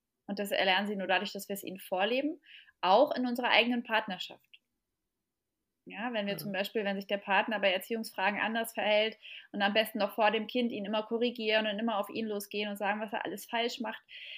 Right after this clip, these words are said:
Speaker 1: ähm, ohne uns in die Perspektive einzufühlen, in seine eigene Not vielleicht, wenn er dann doch mal lauter wurde oder, oder, oder, ähm,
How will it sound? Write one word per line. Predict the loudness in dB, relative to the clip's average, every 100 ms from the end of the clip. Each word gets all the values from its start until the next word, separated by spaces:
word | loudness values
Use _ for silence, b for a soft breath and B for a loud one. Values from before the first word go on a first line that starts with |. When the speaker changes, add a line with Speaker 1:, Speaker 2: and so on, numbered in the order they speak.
| B B 2
Speaker 1:
ähm, | 4 4 2
ohne | 4 4 4
uns | 0 -2
in | -2
die | 0
Perspektive | 2 0 -2 -6 -4 0
einzufühlen, | 0 0 -4 -8 -10 -4 -2 -2
in | -2
seine | 0 2 6
eigene | 8 8 4
Not | 6 6 4
vielleicht, | 6 6 6 4
wenn | 2
er | 2
dann | 2
doch | 0
mal | 2 4
lauter | 4 4 0
wurde | -2 -4 -4
oder, | -4 -4 -4
oder, | -6 -6
oder, | -4 -2 -4 B B B B -10 0
ähm, | 2 2 -2 -6